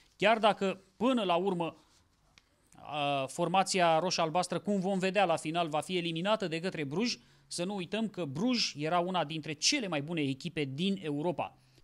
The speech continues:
Bruj va merge mai departe, deci, în turul următor, e, va elimina celebra Real Madrid, victorie, e, pe teren propriu cu doi la zero după zero la zero pe Santiago Bernabéu, după care va fi eliminată în sferturile de finală de către Borussia Mönchengladbach.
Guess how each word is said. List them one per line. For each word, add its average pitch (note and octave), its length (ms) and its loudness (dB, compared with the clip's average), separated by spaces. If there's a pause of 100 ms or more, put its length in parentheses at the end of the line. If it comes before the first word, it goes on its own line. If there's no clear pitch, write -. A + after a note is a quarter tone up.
Bruj G#3 280 2
va G#3+ 120 10
merge G#3+ 240 6
mai F#3+ 160 6
departe, F3 400 4
deci, G#3 280 0
în G3+ 100 0
turul G3+ 240 0
următor, F3 580 2
e, D#3+ 160 0
va E3 220 2
elimina E3 400 2
celebra F3 420 4
Real E3 280 6
Madrid, E3 540 2 (460)
victorie, D#3+ 680 4
e, C3 580 -2
pe E3+ 140 -2
teren E3+ 220 0
propriu E3 260 -4
cu D3+ 100 -4
doi E3 160 0
la D#3 100 4
zero D#3 220 0
după D#3 200 -2
zero E3 220 2
la D3+ 100 2
zero D#3 240 -2
pe D3+ 120 -4
Santiago D3+ 500 -4
Bernabéu, C#3 640 -4 (460)
după A3 260 4
care B3 260 2
va G#3 200 2
fi A#3+ 340 -2
eliminată G3+ 840 0
în C#3+ 120 -2
sferturile G3 520 0
de D#3+ 120 0
finală G3 440 0
de F#3+ 120 -2
către G3 240 -2
Borussia G3 440 2
Mönchengladbach. D3 880 4